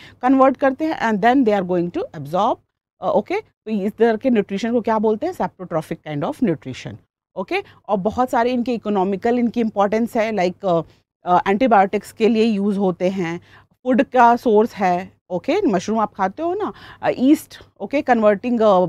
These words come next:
ब्रेड बनाने में इसका यूज़ होता है। तो डि-, डिफरेंट kind of, of, अ, मीन्स फंजाई जो है ये हार्मफुल भी हैं, like पक्सीनिया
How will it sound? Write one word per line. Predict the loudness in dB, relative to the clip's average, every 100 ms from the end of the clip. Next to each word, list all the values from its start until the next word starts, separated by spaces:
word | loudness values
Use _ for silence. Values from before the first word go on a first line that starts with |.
| -2
ब्रेड | -6 2 4 4 0 0
बनाने | 0 0 2 0
में | 0
इसका | 0 -2
यूज़ | -2 -2 -4
होता | -4 -4
है। | -6 -8 -12 _ _ _
तो | -6
डि-, | -4 -2 -2
डिफरेंट | -4 -2 -2 2
kind | 0 0
of, | -2 -4 -12 -4
of, | -4 -4 -2
अ, | 2 2
मीन्स | 0 -4
फंजाई | -20 _ -2 2 2 0 -8 -20 -4
जो | 8 8
है | 8 6
ये | 4
हार्मफुल | 4 2 4 2
भी | 4 2
हैं, | 2
like | 0 -2 -4
पक्सीनिया | -12 -2 0 0 -2